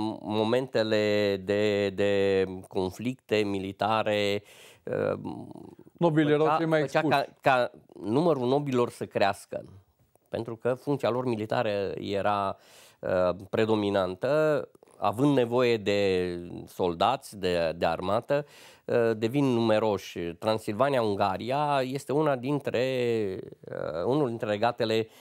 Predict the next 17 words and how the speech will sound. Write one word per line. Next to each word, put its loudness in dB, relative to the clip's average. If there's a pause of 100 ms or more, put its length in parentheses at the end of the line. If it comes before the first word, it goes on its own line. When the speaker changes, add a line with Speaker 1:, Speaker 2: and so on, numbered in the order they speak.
(280)
Speaker 1:
cu -2
cea 0
mai 2
mare 0
inflație, -4
în -12
ghilimele, -10
de, -8 (180)
de, -6
de, -2
de -2
nobilime. -2 (340)
Spania, -2
sigur, -8
Polonia, -2 (440)
eh, -4
sunt -4